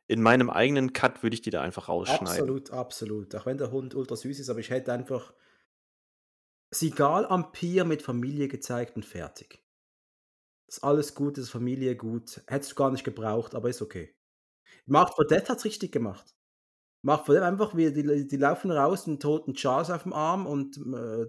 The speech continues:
Speaker 2: sein Kollege, die einfach aus dem raushumpeln
Speaker 1: Ja.
Speaker 2: und fertig, dann ist fertig.
Speaker 1: Genau,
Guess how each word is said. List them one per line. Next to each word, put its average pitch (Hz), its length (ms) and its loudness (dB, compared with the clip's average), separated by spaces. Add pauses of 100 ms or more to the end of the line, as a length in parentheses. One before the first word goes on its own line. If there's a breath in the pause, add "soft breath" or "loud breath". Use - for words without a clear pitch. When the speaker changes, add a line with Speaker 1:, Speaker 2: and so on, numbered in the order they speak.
(140)
Speaker 2:
sein 123 200 -6
Kollege, 131 320 0
die 147 120 0
einfach 139 220 -4
aus 135 140 -4
dem 135 120 -6
raushumpeln 156 500 2
Speaker 1:
Ja. 180 60 -4
Speaker 2:
und - 40 -12
fertig, - 220 -4
dann 156 100 -4
ist - 100 -10
fertig. - 300 -6 (360)
Speaker 1:
Genau, 101 380 4